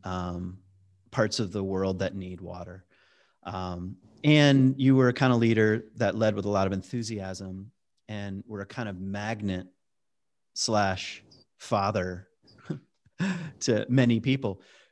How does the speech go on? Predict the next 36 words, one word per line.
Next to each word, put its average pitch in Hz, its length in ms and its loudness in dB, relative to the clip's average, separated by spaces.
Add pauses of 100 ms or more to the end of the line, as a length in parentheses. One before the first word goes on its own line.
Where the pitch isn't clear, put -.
who, 123 400 -2 (720)
um, 104 480 -6
were 131 160 4
looking 123 720 2 (840)
to - 120 -2
church 120 340 0
as 110 100 0
a 113 60 -4
kind 113 180 0
of 98 60 -4
family, 101 580 -2 (460)
even 139 200 6
a 131 40 8
mega 120 280 4
church. - 420 -16
And 139 100 -2
it 139 80 0
is, 202 220 -2
and 131 180 -4
it 135 80 -4
is, 196 160 -2
surprisingly, 175 640 -2
it 151 80 -8
is 208 180 0
that. 156 160 0
People 202 260 -8
think, 196 300 -8
"No 165 240 0
way, 143 320 0
it's 113 180 -8
too 131 200 -8
big." 104 280 -10
I 110 140 -6
don't, 139 140 -8
I 117 260 -4
disagree. 104 480 -12